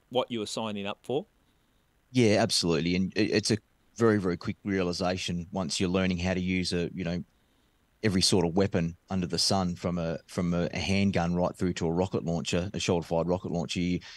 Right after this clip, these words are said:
Speaker 2: you become known that that's what you're, you're training for. It became real to me when we were, we, uh, you know, our camp was what's called a closed camp, and we, um, we started to become, uh, aware that we were going to be deployed. Um, and we,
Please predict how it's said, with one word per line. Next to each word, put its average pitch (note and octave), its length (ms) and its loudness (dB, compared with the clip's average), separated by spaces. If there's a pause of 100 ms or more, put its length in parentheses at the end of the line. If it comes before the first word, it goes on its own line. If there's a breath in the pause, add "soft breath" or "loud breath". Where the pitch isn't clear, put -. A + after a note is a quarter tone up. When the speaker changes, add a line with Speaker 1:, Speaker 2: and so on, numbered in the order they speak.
(100 loud breath)
Speaker 2:
you G#2 100 4
become G2+ 320 6
known F2 240 4
that D2+ 140 -2
that's - 240 0
what F2 160 0
you're, E2+ 240 0
you're F2+ 140 -2
training G2 360 2
for. F2 240 0 (280 loud breath)
It A2 80 2
became A#2 420 4
real A2+ 320 6
to A2 160 -2
me F#2 380 -2
when F#2+ 460 -4
we G2 180 0
were, F2+ 640 0 (260)
we, G2 80 -6
uh, - 220 -6 (100)
you F#2 140 -2
know, F2 200 0 (220)
our F2+ 140 0
camp G2+ 340 0
was F2 160 -2 (320)
what's E2+ 160 -8
called F2 220 -2
a - 20 -4
closed F#2 440 2
camp, F#2+ 400 0
and F2 120 -2
we, F2+ 220 -4 (340 loud breath)
um, F2+ 320 0
we F#2 80 0
started F#2 400 2
to F2+ 120 -4
become, F2 760 -4 (160)
uh, E2 440 -6 (120)
aware F2+ 600 2
that E2+ 200 0
we F#2 100 2
were F2+ 60 0
going F2+ 220 0
to - 80 -4
be F2 100 -2
deployed. F2+ 560 2 (320 soft breath)
Um, F2 260 -4
and F#2 160 0
we, F2+ 300 -2